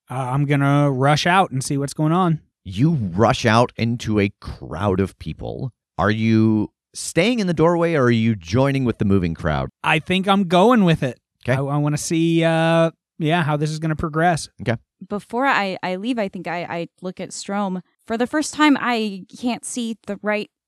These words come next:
Speaker 3: course of action to undertake here. I am still not sure as to whether you should be seen or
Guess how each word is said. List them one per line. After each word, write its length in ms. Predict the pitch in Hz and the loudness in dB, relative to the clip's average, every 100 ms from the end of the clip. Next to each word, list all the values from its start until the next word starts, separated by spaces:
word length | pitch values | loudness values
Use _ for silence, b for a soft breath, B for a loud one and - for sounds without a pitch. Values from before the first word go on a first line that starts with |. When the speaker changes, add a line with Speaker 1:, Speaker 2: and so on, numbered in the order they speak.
| - | -20
Speaker 3:
course 420 | - 233 208 - - | -14 -8 -8 -8 -10
of 160 | 190 | -6
action 360 | 190 208 - 202 | -6 -6 -4 -4
to 60 | - | -4
undertake 500 | 190 202 196 240 233 | -6 -8 -10 -10 -10
here. 320 | - 202 160 - | -6 -4 -4 -4
I 380 | 190 208 196 165 _ _ - | -4 -4 -4 -8 _ _ -10
am 260 | 180 175 | -8 -8
still 340 | - - 226 208 | -12 -10 -6 -4
not 260 | 202 - | -6 -8
sure 380 | - 226 208 190 - | -8 -6 -4 -4 -6
as 220 | 185 - | -8 -10
to 420 | - 196 185 180 b b b b | -8 -6 -6 -8 b b b b
whether 300 | 220 208 214 | -6 -2 -4
you 180 | 214 226 | -2 -6
should 200 | - 208 | -6 -6
be 140 | 220 | -6
seen 520 | 202 262 240 202 185 185 | -6 -2 0 0 -2 -4
or 480 | 190 185 180 175 175 | -6 -6 -6 -6 -10